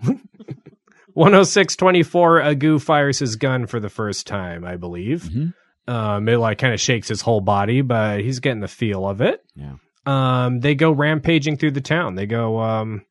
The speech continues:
Speaker 1: they go through and they, but they're not, like, wasting civilians. They're engaging other combatants.
Speaker 2: Right.
Speaker 1: Um, they go right down the street as the lieutenant is laying on his belly.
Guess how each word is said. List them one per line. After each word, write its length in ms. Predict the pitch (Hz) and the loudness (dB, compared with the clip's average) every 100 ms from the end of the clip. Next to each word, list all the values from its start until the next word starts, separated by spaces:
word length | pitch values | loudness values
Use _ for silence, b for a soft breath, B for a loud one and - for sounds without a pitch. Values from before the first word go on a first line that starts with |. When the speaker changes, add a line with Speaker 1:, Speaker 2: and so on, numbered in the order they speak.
| _ _ _ _ - | _ _ _ _ -4
Speaker 1:
they 120 | 123 | 0
go 180 | 131 127 | 2 2
through 360 | 131 127 135 | 0 2 4
and 120 | 131 | 2
they, 240 | 123 123 127 | 4 4 2
but 220 | 120 131 | 2 4
they're 160 | 156 160 | 6 6
not, 240 | 160 139 | 4 4
like, 240 | 143 131 - | 2 0 -4
wasting 600 | 135 135 139 135 - 123 | -6 -2 0 0 0 -4
civilians. 640 | - 113 107 107 127 131 | -2 -2 0 0 -2 -2
They're 400 | 135 127 127 123 | 0 2 2 0
engaging 720 | 143 135 123 127 110 127 123 131 | 0 0 2 2 2 -2 -2 -2
other 360 | 131 117 120 113 | -2 0 0 -2
combatants. 920 | - 123 107 107 104 156 240 - - - - | -2 -2 2 0 0 -2 -4 -6 -8 -14 -16
Speaker 2:
Right. 180 | 147 - | -14 -10
Speaker 1:
Um, 360 | - 131 123 120 | -4 0 0 0
they 140 | 123 143 | 2 4
go 180 | 156 | 4
right 340 | 135 127 147 131 | 4 4 4 4
down 220 | 143 139 | 2 2
the 100 | 127 | 0
street 460 | - - 135 160 - | -4 0 2 2 2
as 280 | 123 120 - | -2 -2 -2
the 420 | 131 123 123 - b b b | 0 0 -2 -6 b b b
lieutenant 580 | 139 131 147 156 143 139 | 0 0 2 2 2 -2
is 160 | 117 | -4
laying 340 | 123 135 135 131 | -2 -2 0 0
on 140 | 131 | 0
his 280 | 117 127 101 | 0 0 -2
belly. 640 | 98 123 127 131 131 127 | -2 0 2 2 2 0